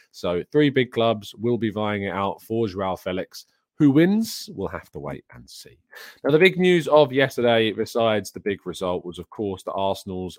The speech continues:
official bid became public for Mykhailo Mudryk, initially reported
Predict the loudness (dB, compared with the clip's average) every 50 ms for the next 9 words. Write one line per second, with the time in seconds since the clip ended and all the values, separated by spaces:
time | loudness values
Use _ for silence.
0 | -16 -16 -16 -16 -8 -4 -4 -4 -4 -4 -4 -4 -4 -4 -6 -8 _ -2 -2 -2
1 | -2 -4 -8 _ -14 -8 -6 -6 -6 -6 -6 -8 -6 -8 -6 -6 -4 -6 -6 -6
2 | -10 _ _ -8 -6 -4 -2 -2 -4 -6 -8 -12 -10 -6 -4 -4 -2 -2 -2 0
3 | 0 -2 0 0 -4 -4 -4 -8 _ -20 -20 -20 -16 _ -6 -4 -4 -4 -4 -2
4 | -2 -2 -4 -2 0 0 0 0 -2 -4 -4 -4 -6